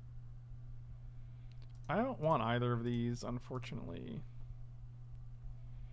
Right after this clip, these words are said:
I just don't think they're doing anything for us at this particular time, but that just means we're probably gonna draw a land.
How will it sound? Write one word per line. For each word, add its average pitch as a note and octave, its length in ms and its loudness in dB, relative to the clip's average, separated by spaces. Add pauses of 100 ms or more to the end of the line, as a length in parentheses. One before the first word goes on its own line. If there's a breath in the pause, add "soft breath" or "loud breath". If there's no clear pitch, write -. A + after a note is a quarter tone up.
(1500 loud breath)
I C#3 80 4
just B2+ 100 0
don't B2 160 2
think B2+ 100 0
they're B2 80 0
doing B2 220 4
anything B2 240 4
for C#3 220 0
us - 260 -4 (1080 loud breath)
at D#3 200 6
this D3+ 160 4
particular C3+ 480 6
time, C3 380 6
but C#3+ 100 4
that A3 160 12
just - 180 6
means C#3 180 6
we're C3+ 60 6
probably A#2+ 480 8
gonna A2+ 140 4
draw A2 260 4
a - 20 4
land. A2 380 2